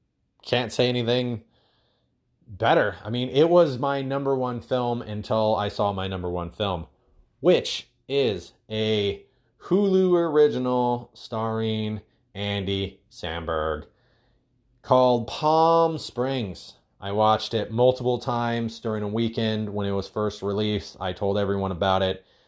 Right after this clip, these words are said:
Uh, it is very much a Groundhog's Day movie where it's a time loop of just someone stuck in time. Uh, usually, you know, not breaking new,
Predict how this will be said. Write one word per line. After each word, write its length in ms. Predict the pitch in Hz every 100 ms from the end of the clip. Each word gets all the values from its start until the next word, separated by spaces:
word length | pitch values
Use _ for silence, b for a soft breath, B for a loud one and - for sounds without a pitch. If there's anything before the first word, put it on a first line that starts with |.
| b -
Uh, 320 | 90 87 90
it 240 | 101 98 -
is 760 | 98 95 95 95 92 87 - - _ _ _
very 320 | 101 113 120 117
much 540 | 113 113 107 - - _
a 400 | - 104 101 98 104
Groundhog's 640 | 110 107 98 110 107 104
Day 200 | 113 107
movie 360 | 104 104 104 101
where 300 | 95 92 92
it's 460 | 92 - - - -
a 140 | 92
time 400 | 90 - 113 107
loop 280 | 104 104 101
of 160 | 87 -
just 340 | 98 - -
someone 340 | 101 95 92 87 _
stuck 300 | - 107 -
in 80 | 87
time. 340 | 143 147 139 - b b b b b b b b b _ _ _ - 113
Uh, 500 | 107 107 104 107 - - _ _ _ _ _ _ _ _ _ _ _ _
usually, 640 | 151 143 147 143 147 135 131
you 60 |
know, 320 | 127 110 110 B B B 107
not 240 | 113 110
breaking 400 | 117 117 120 113
new, 680 | 110 110 110 107 104 104